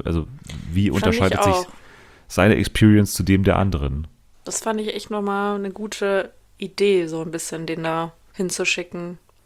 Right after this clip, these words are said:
Speaker 1: Man nimmt natürlich auch so ein bisschen Kritik vorweg, ne? Weil man kann sagen, okay, ihr nehmt jetzt irgendwie gut bezahlte Promis und macht ein Spiel daraus, dass sie quasi
Speaker 2: Mhm.
Speaker 1: blind sind, ne?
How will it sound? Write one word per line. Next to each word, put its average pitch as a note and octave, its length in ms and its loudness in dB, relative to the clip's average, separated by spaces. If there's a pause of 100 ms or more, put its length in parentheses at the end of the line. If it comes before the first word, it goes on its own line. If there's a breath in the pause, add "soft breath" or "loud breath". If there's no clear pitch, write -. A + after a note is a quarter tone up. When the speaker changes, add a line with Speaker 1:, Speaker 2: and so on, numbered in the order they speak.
(140)
Speaker 1:
Man - 120 2
nimmt A2+ 200 2
natürlich G2+ 260 4
auch F#2+ 60 6
so F#2+ 80 2
ein D#2+ 80 0
bisschen G2 540 2 (120)
Kritik - 360 0
vorweg, D2 440 -2
ne? F2+ 180 0
Weil E2+ 160 4
man E2 200 -2
kann F2 160 -2
sagen, E2 580 0 (460)
okay, F#2 460 2
ihr E2+ 440 2 (180)
nehmt F#2 280 2
jetzt E2+ 140 -4
irgendwie E2 680 0
gut - 220 -2
bezahlte E2+ 380 0
Promis G2+ 540 2
und - 400 -4 (200)
macht F2+ 280 2
ein F2 140 0
Spiel B2+ 360 8
daraus, G2 420 6
dass F#2 220 0
sie F#2 120 -2
quasi E2+ 340 0
Speaker 2:
Mhm. - 60 -4
Speaker 1:
blind F#2+ 280 2
sind, E2+ 460 -2
ne? F2+ 240 0